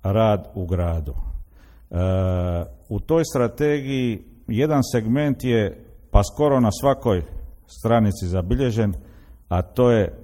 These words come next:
zaštita krajobraza, arhitektonska i prirodna. Čemu smo svjedoci? Devastiramo ubrzano prostor i arhitektonski i u prirodi.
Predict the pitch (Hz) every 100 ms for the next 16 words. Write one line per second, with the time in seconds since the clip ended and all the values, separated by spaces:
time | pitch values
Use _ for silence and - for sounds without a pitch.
0 | - 87 104 110 - 104 - 92 82 -
1 | - 92 78 69 69 67 65 - - -
2 | 87 85 98 - 85 - 104 120 - 104
3 | 95 - 92 87 78 67 62 - - -
4 | - - - - - - - 135 139 117
5 | 110 95 98 90 90 - - - - _
6 | - - - - 90 98 98 - 151 147
7 | 123 117 135 127 104 107 98 90 - -
8 | - - - 107 104 - 82 - - 156
9 | 139 - 120 117 98 113 117 110 - 101
10 | - - - - - - 113 113 113 -
11 | - 104 - 92 90 78 69